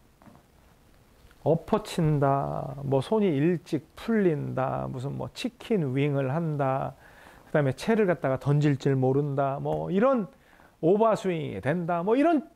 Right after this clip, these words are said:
정말 많은 머리가 나간다, 뭐 이런 얘기 너무 많죠. 그런데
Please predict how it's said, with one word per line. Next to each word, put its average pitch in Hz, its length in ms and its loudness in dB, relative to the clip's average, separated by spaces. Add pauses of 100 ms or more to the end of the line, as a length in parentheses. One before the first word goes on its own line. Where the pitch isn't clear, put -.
정말 440 440 0
많은 160 260 0
머리가 180 340 0
나간다, 208 440 -6
뭐 262 120 -2
이런 392 200 2
얘기 320 140 0
너무 403 320 2
많죠. 147 420 -4 (680)
그런데 254 500 0